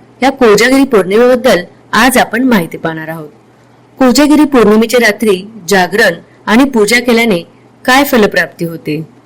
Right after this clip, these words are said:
तसेच कोजागिरी पौर्णिमेच्या व्रताचे महत्त्व आणि कोजागिरी पौर्णिमेची काही पौराणिक कथा यामध्ये आपण सांगणार आहोत. चला तर मग पाहूया. मैत्रिणींनो, सहा ऑक्टोबर रोजी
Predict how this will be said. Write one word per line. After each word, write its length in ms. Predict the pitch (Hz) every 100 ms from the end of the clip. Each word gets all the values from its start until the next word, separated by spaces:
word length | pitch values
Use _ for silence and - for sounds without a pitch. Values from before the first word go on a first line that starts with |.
| _ - - - - - -
तसेच 380 | 240 233 180 - - - -
कोजागिरी 560 | 226 208 247 254 262
पौर्णिमेच्या 460 | 254 185 190 202 240
व्रताचे 440 | 202 180 185 185
महत्त्व 580 | 208 208 233 240 160 147 - - - -
आणि 160 | 202
कोजागिरी 500 | 220 202 175 180 190
पौर्णिमेची 580 | 208 196 175 190 240 233 196 - - -
काही 140 | 247
पौराणिक 640 | 302 262 233 240 277 294 180
कथा 240 | - 156 - _ -
यामध्ये 380 | 247 285 233 185
आपण 240 | 151 247
सांगणार 440 | 294 240 165 156 151
आहोत. 180 | 156 - _ - _ -
चला 220 | 247 277
तर 160 | 330 311
मग 120 | 311
पाहूया. 500 | 302 220 190 185 180 - _ - - - - -
मैत्रिणींनो, 800 | 220 233 233 320 330 320 208 190 - -
सहा 340 | - 269 254 294
ऑक्टोबर 460 | 294 269 269 277
रोजी 360 | 240 185 165